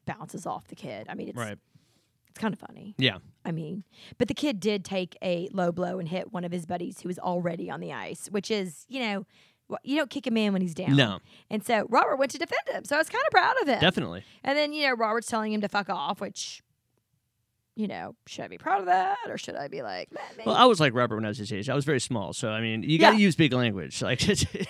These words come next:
Speaker 2: you do.
Speaker 1: Yeah. So he goes up, and so then he gets in the box for two minutes. And, and then, so it got, the game just gets, hockey just gets a little dirty.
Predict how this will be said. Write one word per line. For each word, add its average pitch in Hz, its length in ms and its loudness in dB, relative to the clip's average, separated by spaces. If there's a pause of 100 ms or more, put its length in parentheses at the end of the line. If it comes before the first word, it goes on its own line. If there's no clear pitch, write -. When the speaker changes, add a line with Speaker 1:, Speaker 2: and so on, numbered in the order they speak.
(380)
Speaker 2:
you 160 400 -2
do. 139 260 4 (140)
Speaker 1:
Yeah. 330 200 12 (100)
So 285 340 6
he 294 140 6
goes 285 280 8
up, 240 140 8
and 233 100 2
so 226 160 2
then 220 120 4
he 214 60 2
gets 220 120 2
in 214 60 -2
the 208 60 0
box 185 300 0
for - 100 -8
two 202 160 0
minutes. 180 360 -4
And, 190 160 0 (260)
and 220 160 0
then, 220 360 2 (760)
so 269 140 4
it 254 60 2
got, - 160 6 (320)
the - 80 -4
game 339 200 4
just 165 140 -8
gets, 185 140 -2 (160)
hockey 403 320 8
just 233 220 -4
gets - 200 2
a 214 40 2
little 190 240 4
dirty. 170 580 0